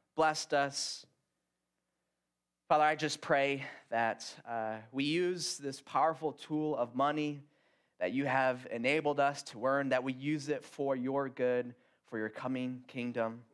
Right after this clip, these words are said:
And Father, it's my earnest prayer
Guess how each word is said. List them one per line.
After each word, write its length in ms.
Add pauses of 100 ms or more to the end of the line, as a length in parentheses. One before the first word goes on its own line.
(1700)
And 100
Father, 320
it's 120
my 140
earnest 380
prayer 420